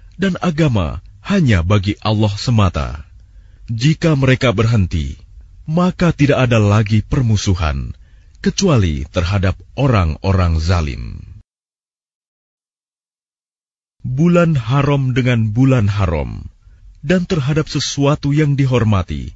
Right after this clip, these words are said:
berlaku hukum khisos. Oleh sebab itu, barang siapa menyerang kamu, maka seranglah dia setimpal dengan serangannya terhadap kamu.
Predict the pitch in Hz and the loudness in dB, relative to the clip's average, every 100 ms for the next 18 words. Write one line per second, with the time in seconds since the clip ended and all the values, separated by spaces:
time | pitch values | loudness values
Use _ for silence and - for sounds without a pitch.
0 | - - - 107 107 110 95 - 95 107 | -18 -20 -10 -2 0 2 0 -2 -4 -4
1 | - 120 98 90 - 120 95 69 - - | -2 0 0 -2 -2 0 0 -6 -8 -16
2 | - - - - - _ - - 123 139 | -18 -20 -20 -20 -20 _ -14 -2 2 2
3 | 131 131 123 117 123 113 107 107 117 113 | 0 -2 -2 -2 -2 -2 0 -2 -4 -10
4 | - - - 147 165 170 143 - 160 156 | -20 -20 -4 0 2 0 -2 -2 0 2
5 | - 165 143 135 135 123 104 107 80 67 | 0 0 2 2 2 2 2 0 0 -4
6 | 60 _ - - - - - 202 190 180 | -10 _ -20 -20 -20 -20 -6 -4 -2 -4
7 | - 139 123 101 85 98 101 82 60 - | 0 0 2 0 0 -2 -2 -2 -6 -14
8 | - - 196 - 170 131 101 85 98 98 | -20 -10 -8 -4 -4 0 0 0 0 0
9 | 87 - 95 92 95 98 98 143 117 117 | 0 -2 -2 0 2 2 0 0 -2 0
10 | 120 107 - 104 80 69 | 0 0 0 0 0 -4